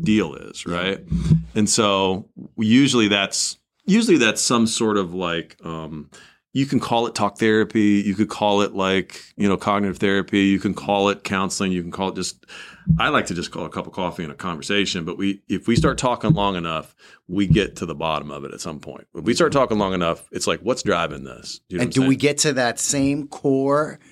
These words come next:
Speaker 2: that I had to take twenty-three years to learn, that there's a spiritual component to this
Speaker 1: Yeah.
Speaker 2: and there's something missing there?
Speaker 1: Yeah. Yeah,
Speaker 2: Yeah.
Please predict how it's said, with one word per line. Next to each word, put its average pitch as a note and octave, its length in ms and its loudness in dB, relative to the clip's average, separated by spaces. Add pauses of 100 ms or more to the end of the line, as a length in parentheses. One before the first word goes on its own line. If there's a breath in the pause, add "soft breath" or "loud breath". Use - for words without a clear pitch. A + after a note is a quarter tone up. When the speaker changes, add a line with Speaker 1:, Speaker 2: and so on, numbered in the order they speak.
(340 soft breath)
Speaker 2:
that A#2+ 180 0
I B2+ 140 0
had C3+ 220 -2
to C3+ 100 0
take B2+ 300 0
twenty-three C3+ 460 4
years C3+ 260 2
to C3+ 100 0
learn, C#3 520 0
that A2 240 -4
there's A2+ 260 0
a G#2+ 60 0
spiritual B2+ 640 0
component B2+ 560 0
to C#3+ 100 -2
this G#2 340 2
Speaker 1:
Yeah. - 60 -20 (140 loud breath)
Speaker 2:
and A2 120 2
there's A2 140 4
something A#2 320 0
missing A2+ 380 0
there? A#2 360 -8
Speaker 1:
Yeah. F#2 220 2 (460)
Yeah, F2 180 0
Speaker 2:
Yeah. F2 160 -8